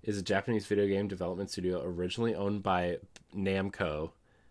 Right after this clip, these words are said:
until being bought out by Nintendo directly in two thousand seven.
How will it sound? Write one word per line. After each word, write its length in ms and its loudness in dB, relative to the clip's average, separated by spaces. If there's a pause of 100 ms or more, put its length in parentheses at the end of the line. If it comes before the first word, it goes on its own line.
(260)
until 380 4
being 280 4
bought 280 4
out 200 0
by 140 4
Nintendo 460 -2
directly 420 -2
in 80 -4
two 140 -6
thousand 340 -4
seven. 500 -6